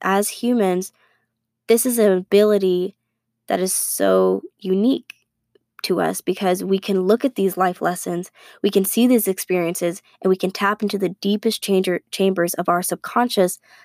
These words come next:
to understand the complexity of the actual situation. And throughout this podcast, trauma is not something that you can easily heal from.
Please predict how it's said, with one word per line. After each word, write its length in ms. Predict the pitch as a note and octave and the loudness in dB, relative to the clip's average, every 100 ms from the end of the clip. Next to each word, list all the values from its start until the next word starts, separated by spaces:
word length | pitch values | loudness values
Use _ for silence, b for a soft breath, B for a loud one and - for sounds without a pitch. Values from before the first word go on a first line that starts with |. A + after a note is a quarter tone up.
| b | b
to 100 | - | -4
understand 400 | G3 F#3+ - G3 | -2 0 0 -2
the 60 | F#3+ | -2
complexity 880 | - F3 - - A#3+ - F#3+ F3 G3 B B B B | -6 -10 -4 -2 -2 -2 0 0 -2 B B B B
of 100 | G3 | 0
the 100 | F#3 - | 0 0
actual 380 | F3+ - - F3+ | -2 -4 -8 -6
situation. 760 | F#3+ - F#3+ F#3+ - G3 G3 - _ _ _ _ _ _ _ _ _ _ - - | -6 -4 -4 -4 -6 -10 -12 -18 _ _ _ _ _ _ _ _ _ _ -10 -2
And 160 | G#3+ | 0
throughout 240 | G#3+ A#3+ C4 | 2 0 2
this 140 | B3 | -2
podcast, 500 | - G#3+ G3+ G#3 G3+ | 0 -2 0 -2 -2
trauma 420 | - - D4+ D4+ C#4+ B B B B | -6 -2 0 0 -4 B B B B
is 220 | A#3+ G#3 | -2 0
not 320 | G3+ G#3+ A3 | 0 0 0
something 480 | - A3 G3+ - G3 | -2 0 0 0 0
that 240 | F#3+ F3+ - | 2 0 -2
you 140 | G3 | -6
can 260 | F#3+ G3+ - | -6 -6 -6
easily 300 | G3 F#3 F#3+ | -6 -2 -2
heal 240 | F#3+ F#3 | -2 -6
from. 420 | F#3 - F#3+ G3+ | -6 -10 -10 -10